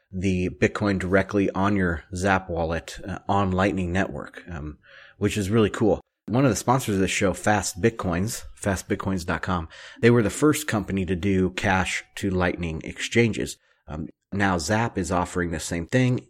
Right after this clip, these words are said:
in their app with, like, a debit card, credit card. So this is pretty big.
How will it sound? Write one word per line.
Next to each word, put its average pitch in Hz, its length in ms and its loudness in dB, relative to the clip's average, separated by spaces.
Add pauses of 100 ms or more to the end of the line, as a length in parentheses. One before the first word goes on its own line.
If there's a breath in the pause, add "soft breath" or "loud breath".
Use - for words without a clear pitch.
in 113 260 4
their 95 280 2
app 107 340 -2 (440 soft breath)
with, 104 340 2
like, 92 160 0
a 90 60 -2
debit 98 320 0
card, 101 260 0
credit 104 260 -2
card. 113 280 -4 (1080)
So - 140 0
this 123 100 6
is 92 60 -2
pretty 101 220 0
big. 87 280 2